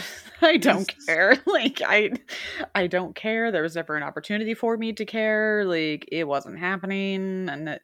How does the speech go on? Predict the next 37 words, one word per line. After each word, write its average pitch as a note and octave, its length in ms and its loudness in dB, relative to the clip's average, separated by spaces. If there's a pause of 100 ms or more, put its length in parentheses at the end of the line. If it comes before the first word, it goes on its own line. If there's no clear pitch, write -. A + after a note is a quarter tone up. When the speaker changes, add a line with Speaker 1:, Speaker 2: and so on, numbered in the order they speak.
Speaker 1:
no. A2+ 380 -8 (640)
No. - 140 -10 (400)
Speaker 2:
W-, E3 140 -16 (260)
well, F3 340 2
I F3 140 2
think F#3 260 -6
they're F3+ 140 -2
gonna E3+ 240 -4
give D#3+ 240 -4
the D3+ 100 -8
rub D3+ 280 -4
to - 80 -10
Omos C#3 580 -6
and C#3 220 -8
maybe C3+ 380 -10 (240)
have C#3 300 -6
him C#3+ 160 -8
pick C#3+ 200 -12
up C#3 100 -10
the C#3 80 -8
win, C3+ 200 -8
which C#3+ 200 -12
would E3 300 -14
be, D3 340 -12
would D3+ 260 -8
do E3 140 -10
wonders D3 600 -6 (220)
for C#3 140 -4
his C3+ 200 -8
career, C#3 560 -12 (400)
uh, A#2 360 -8 (100)
if B2+ 160 -10
he C#3+ 120 -6
can B2+ 280 -12 (300)
topple D3 400 -6
Brock C3+ 340 -8
Lesnar. C3+ 360 -12